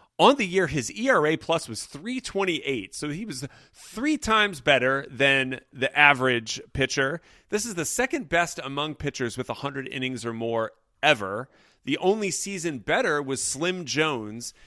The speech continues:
in the Negro Leagues in nineteen thirty-four for the Philadelphia Stars. Slim Jones passed away, sadly, at the age of twenty-five.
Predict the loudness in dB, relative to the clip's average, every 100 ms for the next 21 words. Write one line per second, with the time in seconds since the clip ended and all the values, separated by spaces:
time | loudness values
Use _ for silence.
0 | -10 -2 0 0 0 0 0 0 -4 -4
1 | -4 -4 -6 -10 -10 -8 -6 -8 -8 -6
2 | -6 -6 -10 -10 -6 -4 -2 -2 -2 -4
3 | -10 -6 -2 0 -2 -8 -14 -18 _ _
4 | _ -6 -2 0 2 4 4 -2 -10 -4
5 | 0 0 -2 -4 -2 -2 0 2 2 0
6 | -4 -6 -6 -6 -10 -12 -10 -10 -4 -2
7 | -2 -4 -8 -14